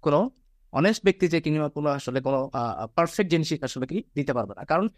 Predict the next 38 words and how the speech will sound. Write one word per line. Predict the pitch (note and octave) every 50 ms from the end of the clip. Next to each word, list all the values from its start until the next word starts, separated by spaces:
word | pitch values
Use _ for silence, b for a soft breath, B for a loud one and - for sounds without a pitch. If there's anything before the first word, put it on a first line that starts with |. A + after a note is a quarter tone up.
| _ _ _ _ _
ওই | G3+ G#3
সিস্টেমটাকে | - - G3+ - - C#4 C#4+ D4 C#4 C#4+ C4
তো | C4
মেনে | A3 F3+ E3 D3 C3+
নিচ্ছি | B2+ - - - A#2+
আমি, | A2 A2
ওই | B2 D3 C#3+
বেসিসটাকে | C#3+ D3+ D#3 - A3 - C#4+ C4 D4
তো | C#4 A3
মেনে | F3+ D3 C3
নিচ্ছি | B2+ A#2 - - -
আসলে। | G2 - - - _ _ _ - _ _ _ _ _ _ - _ _ -
So | E3+ F3
this | A3+ A3+ C#4
is | -
the | - G3+
fundamental | G3 G3+ F#3 E3+ E3 F3+ G#3+ D4+ - _ _ _ _ _ _ _ -
জায়গা | D3+ D#3+ C#3 B2 A2+ A2
আর | A2
কি। | - C3
Second | - - C4 - F#4 D4+ A#3
হচ্ছে | F#3+ - -
যে | C#3+ D#3 F#3 A3 - _ _ _ - _ _ _ _ _ _ _ _ _ _
এই | - G#3
current, | G#3+ - G#3 A3 A#3 B3 C4 B3+ - - - _ _ _ - _ _
আহ, | - D3 D3 C#3+ D3 - F3+
স্টেটের | - - - G#3+ G3 A3 G#3+
যে | F#3+ A3
কা-, | G3 G3+ F3+ E3+ E3+ D#3+ D#3+
হচ্ছে | E3 D#3 - F3+
যে, | E3+ F3 F3 E3+ D#3+ C#3+
আহ, | D3 D3 D3
basis | B2+ B2 E3 E3+ - - G#3
যেটা, | D#3+ D#3 C3 C3
যেটা | B2+ C3+ C3+ D3
circular | - E3 D#3 E3+ E3+ E3+ E3
আকিদা | - - - A#3 A3 F#3
বললাম, | C3 B2 A#2+ A#2 A2+ B2+